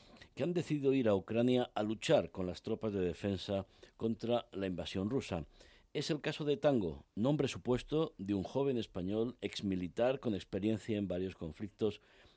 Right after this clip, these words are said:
que está luchando en Mariupol, soportando el machaque ruso. A Tango lo ha localizado en Mariupol María Cerdán.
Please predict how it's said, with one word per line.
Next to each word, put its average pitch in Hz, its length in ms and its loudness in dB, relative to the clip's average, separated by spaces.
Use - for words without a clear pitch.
que - 80 -2
está - 200 0
luchando 101 540 4
en 92 100 6
Mariupol, 104 540 6
soportando 98 680 4
el 92 140 0
machaque 90 500 0
ruso. 98 380 -2
A - 80 0
Tango 147 480 2
lo 95 160 2
ha - 20 4
localizado 107 560 4
en 95 80 6
Mariupol 87 640 2
María 104 360 0
Cerdán. 69 400 -8